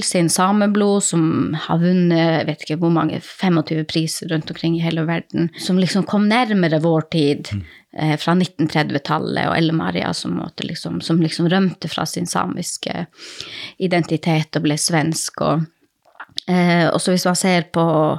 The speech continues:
Speaker 1: eh, kortfilmene som lages, dokumentarer, så,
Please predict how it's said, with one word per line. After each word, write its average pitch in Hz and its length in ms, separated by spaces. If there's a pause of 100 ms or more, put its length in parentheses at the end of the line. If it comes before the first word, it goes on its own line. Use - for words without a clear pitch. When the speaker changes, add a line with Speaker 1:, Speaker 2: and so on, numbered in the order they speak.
(720)
Speaker 1:
eh, 151 320
kortfilmene 220 800
som 196 160
lages, 190 460
dokumentarer, 185 840
så, 190 320